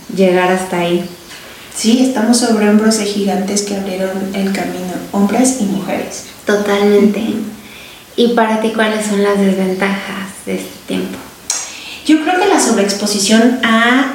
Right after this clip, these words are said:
Speaker 2: información es tanto una bendición, pero también puede ser una piedra de tropiezo muy grande. Eh, en mi experiencia, desde lo personal,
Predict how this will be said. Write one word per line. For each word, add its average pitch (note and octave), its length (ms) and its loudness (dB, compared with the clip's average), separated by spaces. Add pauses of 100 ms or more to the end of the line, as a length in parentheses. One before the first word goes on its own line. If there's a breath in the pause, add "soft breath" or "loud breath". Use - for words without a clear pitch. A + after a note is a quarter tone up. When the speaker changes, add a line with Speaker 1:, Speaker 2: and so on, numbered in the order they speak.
Speaker 2:
información G#3+ 1120 2 (840)
es A3 200 2
tanto A3+ 280 2
una G#3+ 180 6
bendición, G3+ 580 2 (200)
pero G#3 160 -4
también F#3+ 300 -2
puede G#3 280 2
ser G3 520 0 (600 loud breath)
una G#3+ 460 6
piedra G#3+ 240 2
de G3+ 80 4
tropiezo G3+ 500 -2
muy F#3+ 260 2
grande. D#3+ 420 -4 (640 loud breath)
Eh, G3+ 360 2
en G3+ 320 6
mi D#4+ 240 4
experiencia, - 880 -2 (200)
desde F#3+ 280 -2
lo G3 200 0
personal, F#3+ 600 0